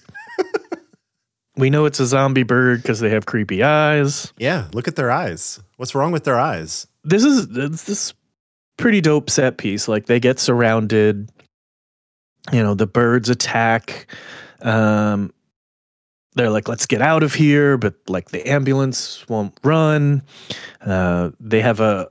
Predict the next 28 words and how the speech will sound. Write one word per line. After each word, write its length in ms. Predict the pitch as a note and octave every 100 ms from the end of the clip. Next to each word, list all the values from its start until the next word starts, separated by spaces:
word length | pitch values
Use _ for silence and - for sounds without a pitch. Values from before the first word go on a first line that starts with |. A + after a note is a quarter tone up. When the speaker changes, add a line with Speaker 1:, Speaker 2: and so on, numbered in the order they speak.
| -
Speaker 2:
a 160 | G#2
school 400 | G2 - - D3+
bus 400 | C3+ C#3 C3+ - -
that 160 | - A2
they 100 | A2
transport 540 | - A#2+ A2 - A2+
most 440 | G#2 G#2+ A2+ A#2+ -
of 100 | A#2
the 80 | A2+
survivors 720 | - B2 B2 B2 B2 A#2 B2
in 300 | A#2+ A#2 A2+
that 240 | G2+ -
crashes. 840 | - - B2 B2 - B2+ A#2+ A#2
So, 200 | - -
like, 280 | G#2 G2+ F#2+ _ _ _ - - - -
we've 120 | A#2+
got 180 | B2+ B2+
a 40 |
nice 300 | A#2+ A#2 -
little 160 | A#2 A2+
setup 480 | - A#2 A#2 A2+
here. 360 | - A#2 A2+ A2+ A2+
Speaker 1:
Mm-hmm, 420 | B2 B2 G3+ - A#2+
mm-hmm. 140 | D3 - _ _ _ _ _ - - B2
Speaker 2:
Um, 480 | G#2+ G2 F#2+ F2+ - - - - - - - - - -
there's 160 | A3+
some, 140 | D#4 C#4
like, 160 | C4+